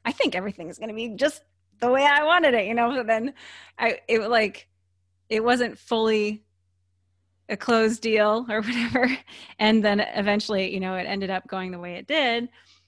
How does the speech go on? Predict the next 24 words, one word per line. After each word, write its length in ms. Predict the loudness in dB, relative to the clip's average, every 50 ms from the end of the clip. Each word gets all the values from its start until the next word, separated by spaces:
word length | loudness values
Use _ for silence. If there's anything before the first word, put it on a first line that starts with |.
| _ _ _ _ _ -12 -4 0
but 400 | 2 2 4 2 0 -2 -4 _ _ _ _ _ _ _ _ _ _ _ _ _ _ _ _ _ _ _ _ -4
it 80 | -2 0
was 180 | 0 0 0
okay. 560 | -2 -2 -2 -4 -4 -2 0 2 0 0 -2
And 160 | -4 -6 -6 -6
it 60 | -6
turned 220 | -6 -4 -2 -2 -2
out 100 | -2 -4
to 100 | -6 -6
be, 440 | -4 -2 -2 -2 -2 -4 -6 -10 _ _ -8 -4
you 80 | -4
know, 180 | -2 -2 -2 -4
and 240 | -4 -6 -8 -6 -4
probably 400 | -2 -2 -2 -2 -2 -4 -4 -4
an 60 | -4
even 180 | -4 -6 -6
better 260 | -4 -4 -4 -4 -4 -6
experience, 460 | -8 -10 -10 -8 -8 -6 -8 -8 -10
this 140 | -12 -14 -12
beautiful 340 | -10 -10 -10 -10 -10 -12
experience 420 | -12 -12 -14 -14 -14 -12 -12 -14 -14
that 80 | -14 -14
I 100 | -12 -10
had. 340 | -6 -4 -4 -4 -6 -8